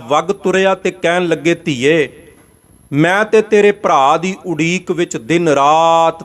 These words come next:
ਤੜਫਦੀ ਰਹਿੰਦੀ ਹਾਂ ਕਿ ਮੇਰਾ ਪੁੱਤਰ ਕਦੋਂ ਘਰ ਵਿੱਚ ਆਏਗਾ।"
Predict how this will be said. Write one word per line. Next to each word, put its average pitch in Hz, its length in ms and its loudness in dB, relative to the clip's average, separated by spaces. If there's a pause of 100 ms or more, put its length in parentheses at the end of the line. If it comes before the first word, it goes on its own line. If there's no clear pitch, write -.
ਤੜਫਦੀ 143 480 -6
ਰਹਿੰਦੀ 120 320 -6
ਹਾਂ 101 100 -12 (640)
ਕਿ 170 60 2
ਮੇਰਾ 180 260 2
ਪੁੱਤਰ 180 420 -4
ਕਦੋਂ 170 340 -4
ਘਰ 139 280 -4
ਵਿੱਚ 104 340 -10
ਆਏਗਾ।" 101 440 -10